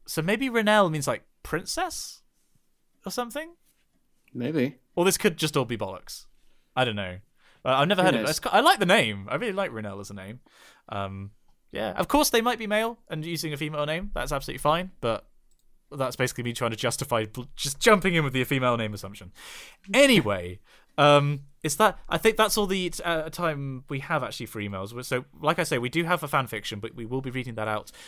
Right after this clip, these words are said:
Speaker 1: not next week because Dan is such a busy boy. There is so much going on that we literally couldn't find a single slot next week to record. So
Speaker 2: Yeah.
Speaker 1: next week's episode, which will be a special, that's gonna be fun actually, 'cause we've got a guest with us and
Speaker 2: Mm.
Speaker 1: we're gonna be reading a fan fiction.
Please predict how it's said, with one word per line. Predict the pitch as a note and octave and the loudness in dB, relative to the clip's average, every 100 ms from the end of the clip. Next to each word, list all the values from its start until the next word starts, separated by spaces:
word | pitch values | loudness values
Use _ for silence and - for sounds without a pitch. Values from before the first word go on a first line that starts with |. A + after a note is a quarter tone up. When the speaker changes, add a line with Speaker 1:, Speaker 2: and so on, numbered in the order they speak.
| - | -14
Speaker 1:
not | A2+ C3 F#3 C4 - | -6 4 6 6 0
next | D#3 A#2+ - - | -6 -6 -8 -10
week | G2+ - - | -12 -12 -16
because | - - G#3 B2+ - - - _ | -12 -2 0 0 -6 -14 -20 _
Dan | F3 F#3 | 2 4
is | D#3+ | 2
such | - - D4 - | 0 4 2 2
a | C#3 | -4
busy | A#2 G#2+ | -4 -6
boy. | G2+ F#2 G#2 C#3+ C#3+ | -8 -8 -8 -10 -12
There | - | -12
is | B2+ | -10
so | - - A3+ B3 | -6 -2 0 2
much | F3+ A#2+ | 0 -6
going | - A#2 A2 | -6 -6 -6
on | G2 G2+ | -8 -8
that | |
we | B2+ B2+ | -10 -8
literally | C#3+ E3 - - D3+ | -4 -4 -4 -8 -8
couldn't | - E3 D3 | -4 -4 -4
find | - C3+ | -4 -4
a | B2+ | -4
single | - D#3 C3+ | -6 -6 -6
slot | B2 - A#2 | -8 -8 -8
next | A2+ G2+ - | -10 -14 -14
week | G#2 | -14
to | - | -12
record. | G#2 - F#2+ F#2 - _ - - - | -12 -12 -14 -14 -20 _ -20 -20 -20
So | - - A2+ | -10 -2 0
Speaker 2:
Yeah. | A2+ A2 - _ - | 2 -2 -8 _ -4
Speaker 1:
next | C#3+ G3+ - | 0 0 0
week's | G#3 - | -4 -6
episode, | F3+ F3 - G#2 | -8 -6 -4 -4
which | C3 - | -6 -8
will | G#3 | -8
be | C#4 E4 | -4 0
a | |
special, | - - G#4 G#4 - F#2 G3+ _ _ _ _ | 0 2 2 0 -2 -6 -10 _ _ _ _
that's | G3 A3+ | 2 2
gonna | E3 | 0
be | A2 | -2
fun | - G#2+ | -2 -4
actually, | G2 - G2+ | -4 -10 -10
'cause | G2+ A#2+ | -10 -8
we've | C3 | -6
got | A#2+ | -4
a | |
guest | A2 C#3+ - | -2 -2 -2
with | B2 | 2
us | B2+ | 4
and | D#3 | 4
Speaker 2:
Mm. | |
Speaker 1:
we're | A2+ | 2
gonna | A#2 | -4
be | A2 | -6
reading | A2+ G#2 | -6 -4
a | |
fan | G2+ A2+ A2 | -2 -2 -4
fiction. | G2 - F#2 | -12 -14 -14